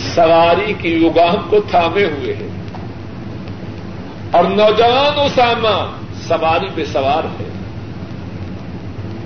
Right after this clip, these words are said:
اسامہ عرض کرتے ہیں، "اے اللہ کے رسول کے جانشین، واللہ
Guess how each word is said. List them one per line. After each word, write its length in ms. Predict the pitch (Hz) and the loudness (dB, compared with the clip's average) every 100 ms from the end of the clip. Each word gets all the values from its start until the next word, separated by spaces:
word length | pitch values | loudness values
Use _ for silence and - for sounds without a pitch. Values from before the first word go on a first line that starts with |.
| - - - - - - - - - - | -10 -10 -10 -10 -10 -10 -12 -12 -10 -4
اسامہ 440 | 151 165 214 208 208 | -2 2 2 4 4
عرض 360 | 208 240 - | 4 2 2
کرتے 260 | - - 226 | 2 4 6
ہیں، 340 | 202 156 143 - - - - - - - - - - 101 95 - - - - - - - - 170 | 6 4 -2 -6 -10 -12 -12 -12 -12 -12 -14 -12 -12 -12 -12 -12 -12 -12 -12 -12 -12 -12 -2 4
"اے 80 | |
اللہ 560 | 180 180 175 190 214 220 | 4 4 4 4 4 4
کے 100 | 220 | 4
رسول 420 | 196 196 226 254 247 | 4 4 0 0 0
کے 120 | 233 196 | 2 4
جانشین، 720 | 202 202 196 - 220 233 - - - - - - - - - - - - - - - - - | 4 4 0 -2 -4 -6 -8 -10 -12 -12 -12 -12 -12 -10 -10 -10 -10 -10 -10 -10 -10 -10 0
واللہ 560 | 156 196 196 214 254 | 2 4 4 6 6